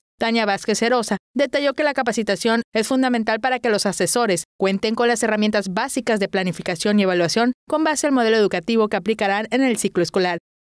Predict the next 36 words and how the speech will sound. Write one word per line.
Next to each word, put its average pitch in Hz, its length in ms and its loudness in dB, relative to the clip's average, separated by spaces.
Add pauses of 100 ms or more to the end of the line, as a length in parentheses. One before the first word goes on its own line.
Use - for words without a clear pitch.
(160)
Se 190 80 0
impartirá 202 420 0
de 214 120 0
forma 220 320 0
constante 226 540 0
diversos 220 380 0
temas 226 300 0 (120)
para 269 200 0
que 262 80 0
los 233 160 0
asesores 214 480 0
externos 208 560 0
especializados 175 680 -2
por 175 160 -2
medio 185 160 2
de 196 80 0
tutores 233 400 0 (180)
reciban 302 360 0
acompañamiento, 220 720 0
seguimiento 208 440 2
y 214 40 4
monitoreo 202 540 2
en 240 100 0
la 220 80 -2
planeación 196 640 0
y 285 80 0
materiales 220 500 0
didácticos 208 600 0 (140)
que 311 100 0
utilizarán 254 480 0
para 240 160 0
la 226 60 0
enseñanza 196 480 0
del 208 140 2
idioma 180 240 2
inglés 175 320 0